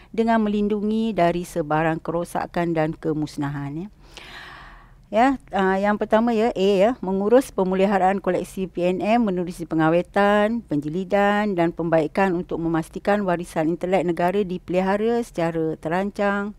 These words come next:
untuk kegunaan dan rujukan semasa kini dan akan datang. B, memantau pemeliharaan, pemuliharaan dan penyelenggaraan koleksi P N M. Seterusnya, C,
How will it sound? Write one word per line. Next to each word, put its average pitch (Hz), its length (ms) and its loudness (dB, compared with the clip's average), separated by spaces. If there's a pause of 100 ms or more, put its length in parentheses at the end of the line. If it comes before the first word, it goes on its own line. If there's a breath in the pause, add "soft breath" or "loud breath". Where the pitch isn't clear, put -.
(300 loud breath)
untuk 220 320 2
kegunaan 196 480 0
dan 175 160 2
rujukan 185 560 -2
semasa 170 400 -4
kini 170 560 -2
dan 160 400 0
akan 151 240 -8
datang. 147 300 -8 (420 loud breath)
B, 196 320 -2 (400 loud breath)
memantau 185 560 4
pemeliharaan, 190 1040 2
pemuliharaan 180 1120 2
dan 208 240 0
penyelenggaraan 165 880 0
koleksi 160 640 -4
P 139 160 -2
N 143 80 -6
M. 151 220 -4 (500 loud breath)
Seterusnya, 185 560 -4
C, 254 320 -2